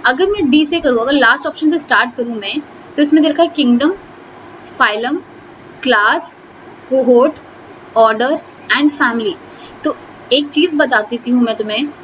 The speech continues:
कि जो कोहोर्ट होता है वो क्लास और ऑर्डर के बीच में आता है, क्लास, ऑर्डर, ऑर्डर के बीच में आता है। और कल मैंने एक और चीज़ बताई थी, जो ट्राइब है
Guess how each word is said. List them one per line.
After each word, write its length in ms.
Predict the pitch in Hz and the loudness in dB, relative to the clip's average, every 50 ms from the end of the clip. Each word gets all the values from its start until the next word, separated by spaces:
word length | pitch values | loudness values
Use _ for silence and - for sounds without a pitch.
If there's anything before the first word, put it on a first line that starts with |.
| - - - 285 | -20 -8 -4 -2
कि 60 | 269 | 0
जो 100 | 311 311 | 0 0
कोहोर्ट 520 | - - 302 285 285 302 339 359 349 - | 0 2 4 4 6 4 4 2 0 0
होता 260 | 294 269 - - 240 | 0 0 2 2 0
है 200 | 226 233 254 285 | 0 0 0 -2
वो 320 | 294 247 233 269 294 330 339 - - - | -2 -4 -4 -2 0 0 0 -2 -4 -2
क्लास 560 | 285 262 233 226 247 330 392 - - - - - - - - - - - - - - - - - - - - - - - - - - - - | 0 2 2 2 2 0 -4 -8 -12 -20 -20 -20 -20 -20 -20 -20 -20 -20 -20 -20 -20 -20 -20 -20 -20 -20 -20 -20 -20 -20 -20 -20 -18 -6 0
और 200 | 247 262 277 320 | 2 2 2 2
ऑर्डर 460 | - - - 269 254 247 240 269 277 | 0 -2 0 0 2 2 2 0 -2
के 120 | 269 320 302 | 0 0 0
बीच 280 | 254 277 262 262 - 254 | 2 0 0 -2 -2 -4
में 80 | 254 | -2
आता 260 | 208 190 185 - 190 185 | -2 -4 -4 -6 -8 -8
है, 140 | 185 180 185 - - | -8 -8 -10 -10 -4
क्लास, 420 | - 247 233 226 247 302 339 - - - 240 | 0 2 2 2 2 0 -2 -6 -6 -2 2
ऑर्डर, 300 | 226 226 240 311 320 - - | 2 2 2 0 -4 -2 0
ऑर्डर 260 | 240 226 226 254 262 | -2 0 0 -2 -2
के 120 | 254 302 285 | -2 -2 -2
बीच 260 | 247 254 240 - - | 0 -2 -4 -4 -4
में 80 | 247 226 | -6 -6
आता 240 | 196 190 - 202 190 | -6 -6 -6 -6 -6
है। 160 | 180 185 - - - - - - - - - - - | -6 -6 -8 -12 -16 -20 -20 -20 -20 -20 -6 -2 0
और 120 | 285 294 | 0 2
कल 140 | 294 320 339 | 2 2 2
मैंने 220 | 311 320 330 339 277 | 2 2 2 2 2
एक 180 | 254 254 - | 2 0 -2
और 80 | 330 330 | -4 -2
चीज़ 240 | - 330 339 294 269 | 0 0 0 0 0
बताई 360 | 262 247 240 220 214 220 220 - | -2 -2 0 0 0 0 0 0
थी, 80 | 285 294 | -2 0
जो 100 | 330 320 | 0 -2
ट्राइब 500 | - - 269 254 240 269 302 294 254 285 | -4 -2 0 0 0 0 0 -2 -4 -2
है 160 | 247 190 | -4 -4